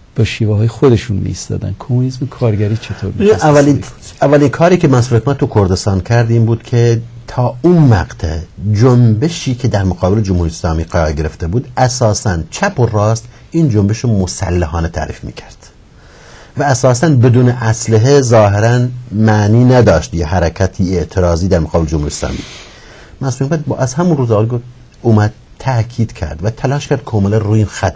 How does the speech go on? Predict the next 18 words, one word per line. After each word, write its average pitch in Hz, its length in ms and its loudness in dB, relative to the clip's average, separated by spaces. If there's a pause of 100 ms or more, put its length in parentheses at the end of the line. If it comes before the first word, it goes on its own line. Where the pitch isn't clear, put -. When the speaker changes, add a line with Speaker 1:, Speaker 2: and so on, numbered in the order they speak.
Speaker 2:
ببره 69 360 -8 (400)
و 95 60 -2
کل 135 260 2
حزب 98 360 4
کمونیست 92 500 -2 (440)
ایران 113 420 4
رو 120 60 6
تو 110 260 -2
کردستان، 82 520 0
بخش 87 240 -2
کردس-، 82 680 -4
کردستانش 92 520 -2
رو 113 120 0
روی 104 120 0
این 101 60 -2
خط 95 240 -4
بره 90 160 -4
که 101 200 -4